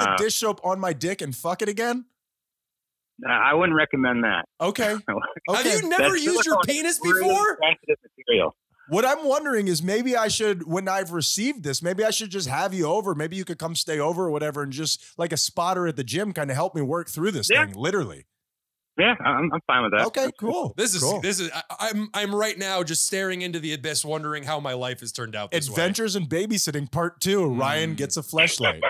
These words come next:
Speaker 3: Mm.
Speaker 1: <laughs> Well, Jucifer, I appreciate you being a, a, a resource here.
Speaker 3: For
Speaker 1: I
Speaker 3: sure.
Speaker 1: believe there's gonna be some follow-ups on this whole thing, and I'm really looking forward to, uh,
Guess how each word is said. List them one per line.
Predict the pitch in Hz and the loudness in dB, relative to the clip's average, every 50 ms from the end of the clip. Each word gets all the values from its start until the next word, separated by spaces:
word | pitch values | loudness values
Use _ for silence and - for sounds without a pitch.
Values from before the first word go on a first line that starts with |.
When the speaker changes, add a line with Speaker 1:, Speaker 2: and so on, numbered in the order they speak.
| 120 | -4
Speaker 3:
Mm. | 117 113 110 107 101 - 640 - - 214 - | -4 -10 -10 -6 -4 -4 -4 -4 -2 -4 -4
Speaker 1:
<laughs> | - - - - - - - - - - 131 | -4 -8 -20 -16 -14 -14 -14 -14 -16 -12 -4
Well, | 202 220 233 | 0 0 0
Jucifer, | 208 170 254 320 330 - 294 196 202 220 208 - 143 | 0 0 0 2 2 0 0 0 0 0 2 2 2
I | 185 302 392 403 | 2 2 0 0
appreciate | 240 - 156 180 220 247 - - 208 196 175 - | -2 -2 -2 -2 0 0 2 2 2 2 0 0
you | 185 180 | -4 -2
being | 151 175 180 190 185 175 | 0 0 0 0 0 0
a, | 156 139 131 - 123 | 0 0 0 0 -2
a, | 131 120 | -4 -2
a | 123 123 | 0 -2
resource | 113 95 90 123 151 196 - - 202 202 202 190 - | -2 -2 -2 0 0 0 0 0 0 0 0 0 0
here. | 185 180 190 202 220 220 | 0 0 2 2 0 0
Speaker 3:
For | - - - - - 151 170 | -2 -6 -20 -12 -4 0 0
Speaker 1:
I | 202 | 2
Speaker 3:
sure. | 202 254 254 | 2 2 2
Speaker 1:
believe | 254 269 220 | 2 0 0
there's | 220 202 165 | 0 -2 -2
gonna | 190 190 180 | -2 -4 -4
be | 160 185 190 | -4 -2 -2
some | - 165 147 131 | -2 -2 -4 -6
follow-ups | - - 151 147 160 175 190 190 190 190 202 208 202 - - - - | -8 -4 -2 0 0 2 2 0 0 0 0 -2 0 -2 -2 -2 0
on | 185 180 190 190 | 0 0 2 2
this | 190 202 196 | 0 0 0
whole | - 196 196 180 | -2 -2 -4 -4
thing, | - 190 196 214 233 226 | -4 -4 -4 -4 -2 -2
and | 180 160 | -2 0
I'm | 170 175 180 196 | 0 -2 0 -2
really | 208 220 214 | -2 -2 -2
looking | 202 202 196 - 190 165 | -4 -4 -4 -4 -6 -6
forward | - 185 190 196 190 175 - | -4 -4 -4 -4 -4 -2 -4
to, | - 190 185 180 175 | -2 0 0 0 2
uh, | 170 170 160 156 | 2 2 2 0